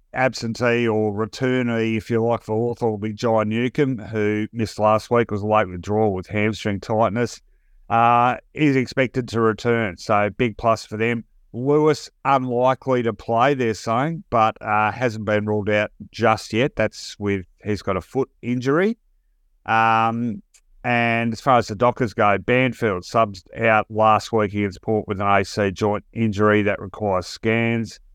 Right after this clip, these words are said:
O'Meara, um, he won't play. He's got a calf injury. And Jai Amos, I E the medieval page boy, uh, who looks like he needs a good night's sleep,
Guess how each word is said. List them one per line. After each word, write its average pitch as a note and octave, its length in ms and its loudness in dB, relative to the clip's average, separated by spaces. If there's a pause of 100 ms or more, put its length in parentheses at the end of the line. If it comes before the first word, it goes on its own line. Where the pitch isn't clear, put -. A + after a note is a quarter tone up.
(520)
O'Meara, B2+ 960 2 (240)
um, A2 960 2 (1040)
he A#2 460 0
won't G#2 520 0
play. C3+ 440 2
He's A#2+ 160 -4
got G#2+ 120 0
a G2 60 -2
calf A#2 380 0
injury. A2+ 640 2
And G#2 320 -2
Jai A2+ 540 2
Amos, A2+ 400 -6 (600)
I G#2 200 2
E G#2+ 260 0
the G2+ 220 -4
medieval G#2 720 -2
page A2+ 440 -2
boy, G#2 360 -2 (560)
uh, G#2+ 540 2
who G#2+ 140 0
looks G#2 220 -4
like G#2+ 160 -2
he A2 60 -6
needs G#2 220 -2
a - 40 -16
good A2 140 -4
night's G#2 300 -2
sleep, A#2 340 -2